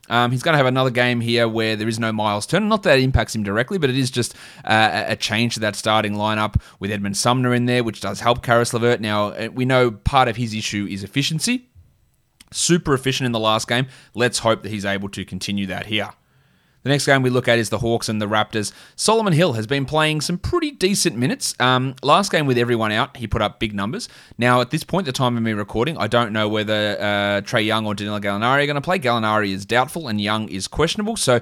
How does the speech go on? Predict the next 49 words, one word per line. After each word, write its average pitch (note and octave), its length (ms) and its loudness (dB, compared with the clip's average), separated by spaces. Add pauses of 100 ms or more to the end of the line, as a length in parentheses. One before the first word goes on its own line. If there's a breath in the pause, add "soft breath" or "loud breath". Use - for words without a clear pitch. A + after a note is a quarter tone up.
(200 loud breath)
you'd C3+ 120 0
have F3+ 160 0
to B2+ 140 0
assume A2+ 260 0
that G#2 140 -6
Solomon A2 340 -2
Hill G#2+ 140 -4
gets G2+ 200 -8
another G2 260 -6
start A#2 340 -2
and A#2 120 -6
probably E3+ 280 0
plays D3+ 340 -4
thirty A#2 240 0
plus A2+ 260 -6
minutes C3 240 -4
with F#2+ 140 -10
Collins G#2+ 380 -4
and G2 80 -4
Hunter A2+ 360 -2 (320 loud breath)
as G#2+ 200 -2
well, A#2 200 4
sidelined C3 520 0
as B2 160 0
Tony C3+ 280 -2
Snell. C3 380 -4 (840)
So C3+ 320 6 (340 loud breath)
there D#3+ 100 4
could B3 240 2
be A3 100 0
some D#3+ 180 2
value C3+ 320 4
if B2+ 120 -2
you're B2 40 0
looking B2 220 -4
for A#2+ 100 -6
maybe A2 240 -2
some G2+ 200 -4
steals B2+ 480 -2
as G#2 100 -8
a G2+ 60 -8
streamer A2 340 -2
there A2 160 -2
for G#2+ 120 -8
Hill C3+ 200 -4
in A#2 80 -4
those G2 200 -4
deeper G#2 260 -4
leagues. B2 260 -4